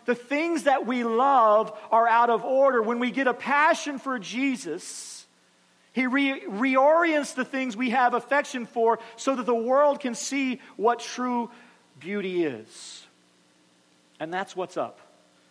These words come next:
Turn to somebody and tell them that's what's up. Here's good news.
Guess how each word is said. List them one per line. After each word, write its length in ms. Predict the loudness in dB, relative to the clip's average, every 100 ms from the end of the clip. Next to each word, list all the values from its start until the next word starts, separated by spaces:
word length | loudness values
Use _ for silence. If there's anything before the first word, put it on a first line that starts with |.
| _
Turn 120 | -12 -10
to 60 |
somebody 300 | -8 -2 0
and 100 | -2
tell 160 | -2 -2
them 100 | -2
that's 220 | -4 -4
what's 220 | -8 -6
up. 240 | -6 -8 -12 _ _ _ _ _ _ _ _ -20 -20 -20 _ _ _ _ _ _ _ _ _ _ _ _ _ _ _ _ _ _ _ _ _ _ _ _ -12
Here's 240 | -10 -6
good 180 | -4 -4
news. 320 | -6 -12 -16